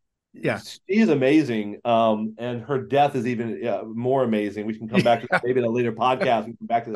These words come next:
Speaker 2: that.
Speaker 1: <laughs>
Speaker 2: Um, so, uh, so when Nero becomes emperor, Seneca is no longer just a teacher, but he becomes a central advisor and mentor. And the first five years of Nero's reign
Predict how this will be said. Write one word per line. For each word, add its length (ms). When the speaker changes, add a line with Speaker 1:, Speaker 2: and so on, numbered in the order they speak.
Speaker 2:
that. 240
Speaker 1:
<laughs> 80
Speaker 2:
Um, 340
so, 560
uh, 500
so 160
when 200
Nero 280
becomes 260
emperor, 480
Seneca 520
is 160
no 140
longer 260
just 140
a 60
teacher, 460
but 120
he 140
becomes 440
a 60
central 500
advisor 920
and 320
mentor. 720
And 100
the 220
first 300
five 340
years 300
of 120
Nero's 640
reign 560